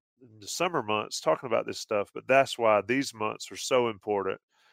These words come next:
for guys coming into this system, or whether they're freshmen or early enrollees or guys that have been there, to be working it all during the summer with the quarterbacks and getting on that same page and develop that chemistry. I think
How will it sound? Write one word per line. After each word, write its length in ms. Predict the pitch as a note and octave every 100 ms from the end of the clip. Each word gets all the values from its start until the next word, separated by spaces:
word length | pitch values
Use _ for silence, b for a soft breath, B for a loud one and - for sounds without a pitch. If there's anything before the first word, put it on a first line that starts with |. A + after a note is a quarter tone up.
| _ _ -
for 160 | A#2+
guys 440 | G#2 A2 A2 G#2 -
coming 280 | - A#2 A2+
into 180 | G#2
this 180 | G2 G2+
system, 460 | - A#2+ - G#2+ G2+
or 260 | G2 A2 A2+
whether 260 | A2 G2+
they're 160 | F#2 F#2
freshmen 640 | - C3 A#2+ - A#2+ A2 G#2
or 160 | F#2
early 300 | A2 B2+ B2+
enrollees 680 | A#2+ A2+ A#2+ A#2+ A#2+ A#2+ G#2
or 60 | F#2
guys 340 | A2 A2+ G#2+
that 120 | G#2
have 160 | G2 -
been 160 | A2+ G2
there, 300 | F#2+ F#2 - _ _ _
to 80 | -
be 160 | A2 A2+
working 440 | G2+ A#2+ A2+ A2+
it 140 | G#2 - -
all 240 | A#2+ C3
during 280 | A#2+ A#2+ A2
the 80 | G2
summer 520 | - A#2 G#2 F#2+ F#2 _ _ _ _ A#2+
with 140 | A2
the 60 | G#2+
quarterbacks 680 | C3+ A2+ G2+ G2+ G2+ -
and 100 | G#2
getting 240 | A2 B2+ A2
on 100 | G2+
that 160 | G#2 -
same 300 | - G#2+ G2+
page 340 | G2+ G2+ G2
and 120 | G2
develop 360 | F2+ F#2+ G#2+ G#2 -
that 180 | -
chemistry. 520 | - B2 G2+ - F#2 G2
I 80 |
think 220 | A2+ C3